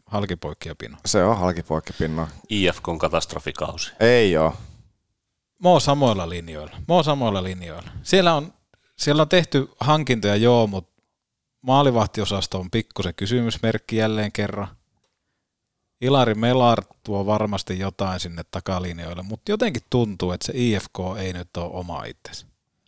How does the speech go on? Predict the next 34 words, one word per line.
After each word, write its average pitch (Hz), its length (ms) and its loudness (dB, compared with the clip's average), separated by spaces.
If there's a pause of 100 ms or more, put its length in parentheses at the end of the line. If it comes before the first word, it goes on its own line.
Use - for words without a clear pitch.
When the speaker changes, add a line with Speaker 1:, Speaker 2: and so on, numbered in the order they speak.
(1160)
Speaker 2:
No, 104 120 2
sitä 117 280 4
jäämme 101 260 4
seuraamaan, 92 460 4
mutta 80 300 0 (500)
en, 123 380 6
ei, 104 340 8
ei. 85 300 4 (100)
Kyllä, 92 220 4 (120)
kyllä 101 180 4
I 104 120 4 (120)
F - 40 -10
K. 73 340 0 (560)
I 113 180 6
F - 80 -16
K - 60 0
on 101 160 4
top, 101 180 4 (520)
top 110 200 2
kutosessa. 82 560 2 (320)
Speaker 1:
Jukureiden 123 680 4
kausi 113 380 4
on 95 60 -2
semmonen 101 340 -2
hirveän 98 420 0
vaikea. 90 520 -6
En 120 100 -4
tiedä, 123 200 2
saako 117 240 2
jopa 113 240 2
Jokinen 104 480 0
kenkää - 360 -8
kesken 73 360 -10
kauden. - 320 -12